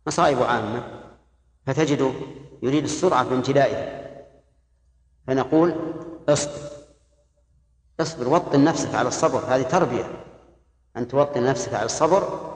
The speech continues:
والصبر مع انتظار الفرج يعتبر من أ-، من أعظم العبادات، لأنك إذا كنت تنتظر الفرج فأنت تنتظر الفرج من الله عز وجل، هذه عبادة.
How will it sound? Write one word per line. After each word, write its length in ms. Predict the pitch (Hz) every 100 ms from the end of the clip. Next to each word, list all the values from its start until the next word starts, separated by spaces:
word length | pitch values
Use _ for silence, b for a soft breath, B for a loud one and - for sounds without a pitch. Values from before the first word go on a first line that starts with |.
| - - - _ 131
والصبر 680 | 143 - 175 175 143 131
مع 220 | 139 151
انتظار 400 | 170 - 143 139
الفرج 340 | 127 127 135 147 - - - - - - _ _ _ _ _ -
يعتبر 680 | 123 147 151 151 - - - - - - - 123
من 220 | 135 139
أ-، 140 | 139
من 160 | 139 131
أعظم 360 | 139 131 131
العبادات، 800 | 117 113 120 123 123 - - - - - _ _ _ _ _ _ -
لأنك 440 | 127 147 143 143
إذا 220 | 131 131
كنت 300 | 123 151 139
تنتظر 560 | 123 127 120 143 143 117
الفرج 300 | - 143 165
فأنت 320 | 139 131 135
تنتظر 380 | 139 135 139 135
الفرج 320 | 123 139 139
من 120 | 131
الله 160 | 127 127
عز 220 | 107 107
وجل، 280 | 110 107 95 - - _
هذه 300 | 135 147 131
عبادة. 640 | 117 135 101 - - -